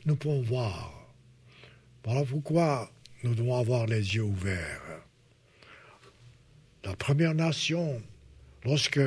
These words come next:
Samuel a dit au peuple, « Écoutez, vous êtes sur le mauvais chemin.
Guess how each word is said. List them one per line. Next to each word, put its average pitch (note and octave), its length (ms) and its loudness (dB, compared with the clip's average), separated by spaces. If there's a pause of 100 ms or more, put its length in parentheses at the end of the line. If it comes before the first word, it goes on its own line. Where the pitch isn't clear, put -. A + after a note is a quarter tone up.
(400)
Samuel B2+ 600 2
a A2 100 -2
dit A2+ 240 0 (180)
au G2+ 80 -6
peuple, « B2+ 320 -6
Écoutez, A#2+ 480 -4 (320)
vous B2+ 180 6
êtes D#3+ 120 4
sur - 240 2
le D#3+ 100 2
mauvais D3 340 0
chemin. G#2+ 440 -4